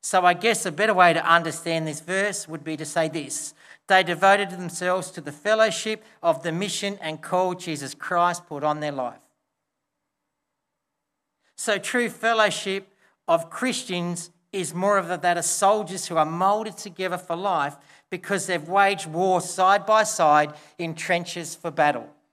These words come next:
The battle of growing in faithfulness in the mission of Jesus Christ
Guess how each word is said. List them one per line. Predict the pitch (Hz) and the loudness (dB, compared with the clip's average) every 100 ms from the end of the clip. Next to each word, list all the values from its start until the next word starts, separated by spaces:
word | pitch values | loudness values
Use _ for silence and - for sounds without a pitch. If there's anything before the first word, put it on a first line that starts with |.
| _ _ _ _ _ - | _ _ _ _ _ -8
The | 170 | 2
battle | 208 220 220 | 6 6 6
of | 190 - | 0 2
growing | 202 202 196 | 4 6 4
in | 165 | -2
faithfulness | 156 - 202 202 214 202 202 - | -2 2 2 2 -4 -4 -4 -6
in | 170 160 | -8 -6
the | 151 | -4
mission | 180 147 190 180 - - | -4 -6 -10 -12 -16 -2
of | 160 151 | -2 -2
Jesus | - 208 165 185 | -4 -4 -4 -8
Christ | - - 185 185 175 - | -10 -2 2 2 2 -4